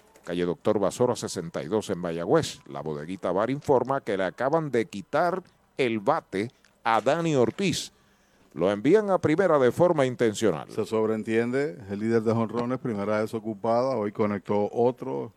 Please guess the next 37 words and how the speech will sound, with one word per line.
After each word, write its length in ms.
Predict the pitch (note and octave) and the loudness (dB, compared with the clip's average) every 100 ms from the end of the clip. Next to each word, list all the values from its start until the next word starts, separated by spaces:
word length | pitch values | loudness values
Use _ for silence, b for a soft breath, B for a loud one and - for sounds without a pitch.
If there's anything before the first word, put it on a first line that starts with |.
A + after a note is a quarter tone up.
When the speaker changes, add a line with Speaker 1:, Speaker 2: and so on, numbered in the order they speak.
| _ - | _ -18
Speaker 2:
su 120 | F#2 | -14
noveno, 540 | F2+ G2+ B2 C3+ C#3+ _ b b b b b - | -10 -4 0 0 -2 _ b b b b b -2
trajo 340 | G#2+ A2 A#2 | 2 4 4
dos 160 | A2+ A#2 | 2 0
carreras 680 | A#2 G#2+ B2+ D3 B2 B2 _ _ _ _ _ _ | -2 0 0 2 0 -2 _ _ _ _ _ _
y 80 | - | -12
te 100 | - | -8
enfrentas 460 | G2 G2+ G#2 B2 A#2+ | -6 -6 -2 0 0
entonces 560 | A#2 B2 A#2+ C#3 B2+ | 0 -2 -2 -4 -4
al 200 | B2+ A2 G2+ | -6 -6 -4
derecho 440 | G2+ G#2+ - B2 | -4 -4 0 0
derecho, 360 | A#2+ A#2+ - A#2+ | 2 0 -4 -8
en 40 | |
este 220 | G#2 G#2+ | -8 -8
caso 340 | - A2 - A#2 | -4 -4 -4 -6
Glenn 220 | G2 G2 | -6 -8
Santiago, 640 | G#2 G2 B2 C3 A#2 G2 G2 | -8 -8 -4 -2 -4 -8 -12
lanzador 440 | F#2+ - F#2 G2 | -16 -10 -8 -6
derecho 360 | G#2 G#2+ G#2 A#2 | -4 -4 -4 -6
y 40 | |
bateador 400 | G2+ F#2 F2+ F#2+ | -8 -10 -10 -8
derecho 340 | G2+ G#2 - | -8 -8 -10
Santiago, 580 | F#2+ G2 A#2+ B2 A2+ G#2+ - b b b b - | -14 -10 -2 2 2 0 -4 b b b b -6
tratando 500 | G#2 F#2+ A2+ B2+ C3 | -4 -2 -2 0 0
de 60 | |
buscar 300 | C#3 - C3 C3 | 0 -2 -2 -2
el 100 | B2 | -2
doble 260 | B2 C3 | -2 -2
play 220 | - B2 | -4 -4
que 100 | B2 | -4
cierre 320 | A#2+ A#2 A#2 B2 | -6 -4 -4 -4
la 80 | |
entrada, 460 | B2+ B2+ B2 A#2+ C3 _ b b b b _ | -6 -2 0 0 -4 _ b b b b _
o 40 | G2 | -12
en 80 | |
su 140 | F#2+ G#2+ | -6 -4
defecto 880 | G#2 A#2 G#2+ - C3+ B2+ G#2+ - | -2 -4 -6 -4 -2 0 -2 -8